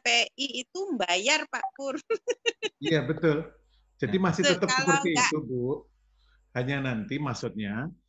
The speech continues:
Speaker 2: orang yang ingin ikut hanya tidak
Speaker 1: Ya.
Speaker 2: perlu sertifikat, itu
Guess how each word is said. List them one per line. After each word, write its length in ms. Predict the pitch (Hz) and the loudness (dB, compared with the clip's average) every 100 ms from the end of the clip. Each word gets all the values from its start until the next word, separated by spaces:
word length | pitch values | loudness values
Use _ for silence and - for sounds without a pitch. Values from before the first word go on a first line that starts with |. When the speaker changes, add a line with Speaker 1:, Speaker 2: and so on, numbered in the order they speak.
| _ _ _ _ | _ _ _ _
Speaker 2:
orang 400 | 120 117 123 120 | -6 -2 -2 -2
yang 160 | 120 113 | -2 -2
ingin 260 | 117 117 117 | -4 -4 -4
ikut 480 | 104 - 107 113 147 - _ _ _ _ 113 | -6 -8 -4 -2 -4 -8 _ _ _ _ -8
hanya 300 | 107 110 113 | -4 -4 -4
tidak 260 | 120 123 | -4 -4
Speaker 1:
Ya. 140 | 202 247 | -6 -8
Speaker 2:
perlu 260 | 113 120 113 | -10 -8 -6
sertifikat, 800 | 120 98 117 104 - 113 156 156 _ _ _ _ - | -6 -6 -10 -12 -6 -2 -2 -4 _ _ _ _ -20
itu 480 | - 151 147 147 | -4 -2 -2 -6